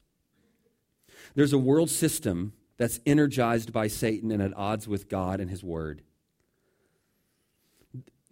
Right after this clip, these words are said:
There's a world system that's promoting its own agenda. And if, and if you have eyes to see, it's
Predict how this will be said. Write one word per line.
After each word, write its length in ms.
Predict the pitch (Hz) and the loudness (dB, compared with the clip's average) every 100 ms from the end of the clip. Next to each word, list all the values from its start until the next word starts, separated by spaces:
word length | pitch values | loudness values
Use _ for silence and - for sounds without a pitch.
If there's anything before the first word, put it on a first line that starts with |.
| _ _ - | _ _ -4
There's 260 | 120 139 139 | 8 10 10
a 60 | 120 | 4
world 480 | 117 135 175 175 | 4 4 6 4
system 420 | - 160 151 - 123 | 2 2 2 4 4
that's 200 | 120 - | 4 2
promoting 400 | 127 127 131 117 | 2 6 6 4
its 120 | 104 | 4
own 140 | 131 | 4
agenda. 440 | 110 107 110 101 98 | 4 2 2 4 4
And 180 | 113 | 4
if, 120 | 117 - | 4 2
and 180 | 135 117 | 2 4
if 120 | 117 | 4
you 100 | 120 | 2
have 220 | 117 175 - | 2 0 2
eyes 380 | 151 156 143 | 4 6 4
to 100 | - | -2
see, 320 | 127 - 143 123 | -4 6 8 8
it's 160 | 107 | 4